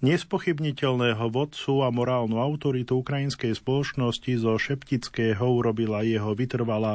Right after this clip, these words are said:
pastoračná činnosť, ale aj starostlivosť o vzdelanie a kultúru. Treba spomenúť zatknutie a väznenie počas ruskej okupácie v rokoch Prvej svetovej vojny,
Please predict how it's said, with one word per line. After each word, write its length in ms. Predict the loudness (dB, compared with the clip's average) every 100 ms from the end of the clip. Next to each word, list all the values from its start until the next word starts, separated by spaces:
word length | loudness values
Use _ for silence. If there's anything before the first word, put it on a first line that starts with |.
| -2
pastoračná 720 | -4 -4 -4 -4 -2 -2 0
činnosť, 720 | 0 0 2 2 -2 -6 -14 -20 _ -20 _ _ -20 -8
ale 320 | 0 4 4 2
aj 160 | 0
starostlivosť 1120 | 0 -2 0 0 2 0 0 -6 -16 -18 -6
o 160 | 0 0
vzdelanie 640 | 0 0 0 0 0 -2
a 160 | -2 -2
kultúru. 640 | -2 -2 0 0 0 -2 -8 -20 _ -20 -20 -18 -18 -2
Treba 280 | 2 2
spomenúť 600 | 0 0 0 2 2 0
zatknutie 680 | 0 -4 -2 0 0 0 0
a 80 | 2
väznenie 560 | 0 0 0 0 2 0
počas 400 | -2 -2 -2 0
ruskej 400 | -2 -2 0 0
okupácie 720 | 0 -2 0 -2 -2 0 0
v 200 | 2 0
rokoch 200 | -2 -4
Prvej 400 | -2 0 2 0
svetovej 600 | -2 -2 -2 -2 0 0
vojny, 440 | 2 2 2 -2